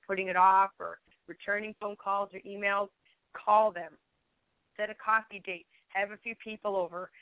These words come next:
whatever it is you need to do, make it happen now. Because if you don't do it now and you miss this trend and this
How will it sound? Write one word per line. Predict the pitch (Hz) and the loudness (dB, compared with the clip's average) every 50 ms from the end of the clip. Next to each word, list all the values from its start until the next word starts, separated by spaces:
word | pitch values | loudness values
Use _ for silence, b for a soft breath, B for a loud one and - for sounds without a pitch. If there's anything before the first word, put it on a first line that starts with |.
| b b _ | b b _
whatever | - - 196 208 220 226 220 226 220 220 | -4 0 4 6 6 6 6 4 2 2
it | 214 220 | 2 0
is | 220 220 202 | -4 -4 -6
you | 202 214 214 | -10 -10 -10
need | 208 202 | -10 -10
to | 185 185 | -10 -12
do, | 170 180 214 208 185 175 - | -10 -8 -8 -6 -6 -8 -8
make | 185 180 190 196 208 202 - | -8 -4 -2 -2 -2 0 0
it | 247 247 | 0 0
happen | 208 - - 190 185 180 - 202 185 180 175 175 170 - - _ | 0 6 8 8 8 8 6 0 -4 -4 -6 -10 -16 -18 -18 _
now. | 180 170 170 170 175 170 165 165 165 160 160 170 175 - _ b b b _ | -18 -16 -10 -4 0 2 4 4 4 4 2 0 -4 -10 _ b b b _
Because | - 202 - 185 | -14 -12 -12 -12
if | 170 - | -8 -6
you | 190 190 | -2 4
don't | 196 220 233 233 - | 4 6 6 4 2
do | 247 233 214 | 0 0 0
it | 202 - | 0 2
now | 202 196 196 196 196 202 196 | 4 6 8 8 8 6 4
and | - 180 170 | 0 -4 -8
you | 170 165 | -10 -10
miss | 170 175 196 220 214 - _ | -8 -8 -8 -8 -8 -10 _
this | 202 208 190 _ _ _ _ - - - | -10 -10 -10 _ _ _ _ -16 -14 -10
trend | - 180 190 202 208 214 226 | -6 2 4 4 4 4 2
and | 208 190 | -4 -6
this | 180 - | -8 -12